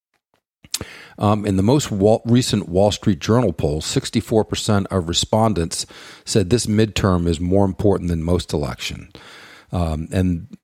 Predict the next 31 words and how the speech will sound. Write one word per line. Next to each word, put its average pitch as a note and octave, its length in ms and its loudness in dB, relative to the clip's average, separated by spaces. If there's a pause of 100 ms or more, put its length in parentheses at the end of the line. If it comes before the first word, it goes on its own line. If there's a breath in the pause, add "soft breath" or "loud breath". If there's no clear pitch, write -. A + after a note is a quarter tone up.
(120)
when G#2+ 140 4
they G2 100 4
were F2+ 220 2
asked - 400 -2
why, G2+ 320 4
the E2+ 80 -2
categories F#2+ 640 2
that F2 120 -6
got F2 280 -2
the E2 140 -2
significant G2 560 0
majority F#2 560 2
of F2 80 -2
support F2+ 540 0
included E2 840 -2
things F2+ 260 -2
like E2+ 200 -2
"We F#2+ 180 2
need E2+ 320 0
change," A2 600 0 (340 loud breath)
"The - 80 -2
current F#2+ 340 2
administration E2+ 800 0
is C#2+ 120 -6
failing," G#2 540 2 (460 loud breath)
uh, F2+ 200 2
they F2 120 2
were E2+ 160 2
demonstrably F2 840 0
anti-democrat, F#2+ 960 0 (340 loud breath)
uh, E2+ 220 0